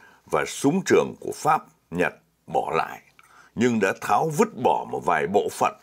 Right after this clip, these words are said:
được binh xưởng sửa chữa lại. Và hơn nữa, chiến khu Hà Giang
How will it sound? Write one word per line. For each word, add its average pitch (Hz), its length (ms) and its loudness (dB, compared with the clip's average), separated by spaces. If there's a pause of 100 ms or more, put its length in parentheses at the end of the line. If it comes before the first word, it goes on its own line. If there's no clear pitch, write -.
(520)
được - 280 2
binh 131 260 0
xưởng 60 400 -2
sửa - 400 0
chữa 85 220 2
lại. - 280 -4 (1600)
Và 73 140 0
hơn 131 320 2
nữa, 135 240 4 (720)
chiến 175 260 0
khu 143 280 4
Hà 82 180 2
Giang 107 340 2